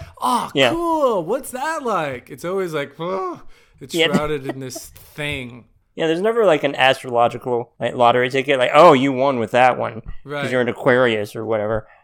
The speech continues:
Speaker 2: I am an Aquarius, so I did win that.
Speaker 1: Oh, really?
Speaker 2: Yeah. We're coming up on my season.
Speaker 1: Water sign. That's
Speaker 2: Yeah,
Speaker 1: all
Speaker 2: I'm
Speaker 1: I
Speaker 2: a
Speaker 1: got.
Speaker 2: water boy.
Speaker 1: Water boy. <laughs>
Speaker 2: Mm-hmm.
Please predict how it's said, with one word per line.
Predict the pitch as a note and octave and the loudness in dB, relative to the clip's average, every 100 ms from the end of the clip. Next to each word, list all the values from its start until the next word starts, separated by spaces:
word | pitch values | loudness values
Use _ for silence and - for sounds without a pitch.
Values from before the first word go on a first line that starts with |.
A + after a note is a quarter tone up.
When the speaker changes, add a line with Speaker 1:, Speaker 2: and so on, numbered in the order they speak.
| _ - | _ -12
Speaker 2:
I | D3+ | -10
am | E3+ F3+ | -8 -8
an | F3 | -10
Aquarius, | C#3+ D3+ C3+ B2+ B2 A#2+ A#2 | -10 -10 -10 -8 -10 -12 -16
so | C#3 C3 | -14 -12
I | C3 | -12
did | C#3 C3+ B2+ | -12 -14 -14
win | B2+ A#2+ | -14 -14
that. | A#2+ B2 B2 _ _ _ _ | -14 -16 -18 _ _ _ _
Speaker 1:
Oh, | F3+ | 2
really? | E3+ D3+ F#3 - - | 2 2 0 -6 -14
Speaker 2:
Yeah. | B2+ B2+ A#2+ A2+ - _ _ _ _ _ _ | -14 -14 -16 -20 -20 _ _ _ _ _ _
We're | C#3 | -12
coming | C3 E3 D#3+ | -8 -6 -4
up | F3 G3 | -4 -6
on | C#3 | -8
my | C3+ C3 | -10 -12
season. | - G3+ C#3 | -12 -12 -2
Speaker 1:
Water | B2 A#2+ A#2+ G#2+ | 2 2 0 -6
sign. | - - B2+ _ _ _ _ - | -10 -14 -16 _ _ _ _ -14
That's | A#2+ | -10
Speaker 2:
Yeah, | A#2 | -6
Speaker 1:
all | A2+ | -6
Speaker 2:
I'm | |
Speaker 1:
I | |
Speaker 2:
a | A2+ | -6
Speaker 1:
got. | A#2+ | -12
Speaker 2:
water | A#2 | -14
boy. | A#2+ A2+ A2 _ _ _ _ _ | -18 -20 -20 _ _ _ _ _
Speaker 1:
Water | A#2+ A#2 | -4 -4
boy. | A#2 A#2+ - | -4 -8 -10
<laughs> | _ _ _ _ _ _ - C#4 - C#4 - - - | _ _ _ _ _ _ -4 -4 -6 -10 -12 -14 -16
Speaker 2:
Mm-hmm. | C#3 C3+ B2+ | -16 -16 -18